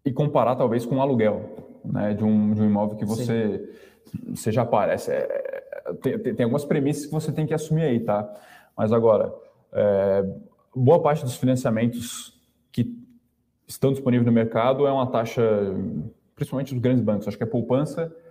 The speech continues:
Speaker 1: e mais uma taxa fixa, né?
Speaker 2: Uhum.
Speaker 1: Lembrando que poupança é atrelada à Selic. Como é um financiamento de longo prazo, então tem essa sensibilidade aí também ao aumento da Selic,
Speaker 2: Sim.
Speaker 1: que com certeza não vai ficar no Brasil
Speaker 2: É.
Speaker 1: ad infinitum a quatro,
Speaker 2: Ah,
Speaker 1: cinco,
Speaker 2: não,
Speaker 1: nem
Speaker 2: sim,
Speaker 1: seis por cento,
Speaker 2: é.
Speaker 1: né?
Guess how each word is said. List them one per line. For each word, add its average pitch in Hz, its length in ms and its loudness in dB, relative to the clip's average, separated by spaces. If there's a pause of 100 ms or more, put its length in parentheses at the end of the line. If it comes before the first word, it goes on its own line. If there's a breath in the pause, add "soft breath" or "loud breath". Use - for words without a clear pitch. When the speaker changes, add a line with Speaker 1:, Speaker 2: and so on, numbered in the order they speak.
(220 loud breath)
Speaker 1:
e 120 100 0
mais 117 380 2
uma 123 160 2
taxa 120 260 -2
fixa, - 340 -6
né? 101 200 -4 (160)
Speaker 2:
Uhum. 131 80 -2
Speaker 1:
Lembrando 123 280 4
que - 80 -4
poupança 123 400 0
é 131 40 0
atrelada 120 320 0
à - 20 -4
Selic. 123 440 -2 (340 soft breath)
Como - 160 2
é - 20 0
um - 20 -2
financiamento 233 560 -2
de 110 60 0
longo 110 260 0
prazo, 110 400 2 (460 soft breath)
então 104 160 -2
tem 107 140 -2
essa 113 120 -4
sensibilidade 104 680 0
aí 104 40 -4
também 104 280 -2
ao 107 60 0
aumento 101 260 -2
da 104 100 -4
Selic, 104 580 -4 (280 loud breath)
Speaker 2:
Sim. 117 220 -6
Speaker 1:
que 98 80 -4
com 120 140 -2
certeza 113 400 0
não 113 120 2
vai 104 100 4
ficar - 220 -4
no 107 40 0
Brasil 101 580 0
Speaker 2:
É. 95 140 2
Speaker 1:
ad 98 140 -2
infinitum 104 540 -2
a 104 80 -4
quatro, 101 420 -8
Speaker 2:
Ah, 127 80 -8
Speaker 1:
cinco, 127 140 -2
Speaker 2:
não, 123 80 0
Speaker 1:
nem 104 80 0
Speaker 2:
sim, - 120 -6
Speaker 1:
seis 123 60 -2
por 120 140 -2
cento, 117 100 -4
Speaker 2:
é. 117 140 -4
Speaker 1:
né? 110 300 -6